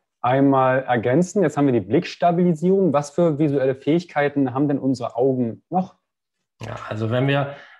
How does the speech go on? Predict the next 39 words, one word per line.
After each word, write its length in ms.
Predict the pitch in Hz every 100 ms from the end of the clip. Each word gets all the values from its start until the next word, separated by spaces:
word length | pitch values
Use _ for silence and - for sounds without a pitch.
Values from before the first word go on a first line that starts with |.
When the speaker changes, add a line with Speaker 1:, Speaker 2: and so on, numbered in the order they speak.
| _
Speaker 2:
wenn 160 | - 117
wir 80 | 127
unsere 280 | 123 117
Augen 240 | 123 165 165
komplett 480 | 131 123 127 156 147
oder 160 | 123
unser 280 | 123 120 113
visuelles 420 | 135 139 123 120
System 440 | 123 - 135 143 143
komplett, 560 | 123 117 117 135 135
äh, 220 | - 127
betrachten, 680 | 120 120 - 113 131 131 -
sprechen 360 | 131 - 123 123
wir 80 | 110
von 160 | 113
ganz 200 | 107 113
unterschiedlichen 880 | 127 120 113 - 110 113 113 110 110 _ _ _
Fähigkeiten, 760 | - - 127 127 - 117 110 113
die 120 | 107
wir 120 | 107
haben 220 | 98 104
müssen. 180 | 101 90
Vielleicht 240 | - 113 -
ganz 220 | 131 147
am 120 | 123
Anfang 520 | - 156 175 165 151
steht 360 | 147 139 135 -
ja 220 | - 107
die 100 | 110
sogenannte 420 | 110 113 113 110 110
Sehschärfe. 1000 | 104 113 117 - 110 135 151 185 220 - _ _
Also 140 | - 104
das 160 | 113
ist 120 | 139 139
das, 160 | 127
was 220 | 120 -
alle 460 | 113 139 147 147 - _ _ _ _ _
unter 360 | - 117 117 -
Augen 480 | 131 135 127 127